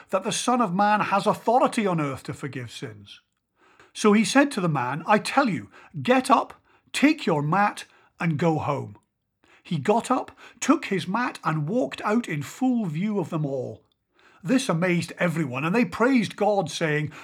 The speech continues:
"We have never seen anything like this."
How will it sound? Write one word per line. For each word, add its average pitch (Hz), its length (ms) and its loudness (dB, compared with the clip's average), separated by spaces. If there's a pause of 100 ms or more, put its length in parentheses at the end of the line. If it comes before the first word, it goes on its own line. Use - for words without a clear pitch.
(120)
"We 233 240 6
have 226 320 2
never 185 480 2
seen 170 340 -2
anything 170 460 -2
like 139 300 -4
this." 123 360 -8